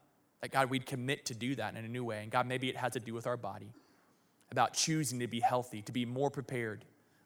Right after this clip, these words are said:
more equipped to be the person that you've called us to be and to carry out the plans and the purposes that you have for us. We know that our health is important. God, whatever it may be, I pray that you'd help us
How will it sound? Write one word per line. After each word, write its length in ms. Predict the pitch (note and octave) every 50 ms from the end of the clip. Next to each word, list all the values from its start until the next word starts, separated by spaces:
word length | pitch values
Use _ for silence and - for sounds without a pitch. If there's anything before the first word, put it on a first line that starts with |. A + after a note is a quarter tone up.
| -
more 240 | - C3+ C#3+ C#3+ C3+
equipped 540 | C3+ - - - D3+ C#3 B2+ - - - -
to 60 | -
be 100 | B2 C3
the 100 | B2 A#2+
person 320 | - - C#3 C#3+ - - F3
that 80 | -
you've 160 | C3 B2+ A#2+
called 220 | - C#3+ C3 B2+ C3
us 100 | B2 -
to 80 | -
be 240 | B2+ A#2 C3 B2+ C3
and 100 | B2+ A2+
to 60 | -
carry 400 | - - - C#3+ C3+ C3 B2+ A#2+
out 260 | A#2 A#2+ B2 B2+ - -
the 80 | B2
plans 360 | A#2 - B2+ A#2+ A#2+ A#2 A2+
and 80 | A#2 A#2
the 40 | G#2+
purposes 380 | - C3+ A#2+ B2+ A#2+ - A#2
that 80 | A2+ G#2+
you 100 | G#2 G#2+
have 220 | A2+ A#2 A#2 A2+ -
for 120 | - A#2+
us. 200 | A#2 A2+ A2+ - - - - - - - -
We 100 | C3 B2+
know 120 | B2 A#2
that 100 | A2+ A2
our 80 | A2+ A2
health 280 | A#2 B2 A#2+ A#2 - A#2+
is 100 | A#2 -
important. 420 | A#2+ A2 - - - - - - _ _ _ _ _ _ _ _ _ _ _ -
God, 120 | A#2+ B2
whatever 380 | B2 B2 A#2 A#2 B2+ B2 C3+ C#3
it 100 | - C#3
may 160 | C#3 D3 D#3
be, 280 | C3+ - G2 G2 A2 - _ - _ _ _ _ _ _ _ _ _ _ _ _ _ _ _ _ -
I 80 | C#3 C3+
pray 140 | - C3+
that 120 | A#2+ - -
you'd 140 | A#2+ B2 A#2
help 260 | B2 C3 B2 B2 -
us 320 | G#2+ A2+ - - - -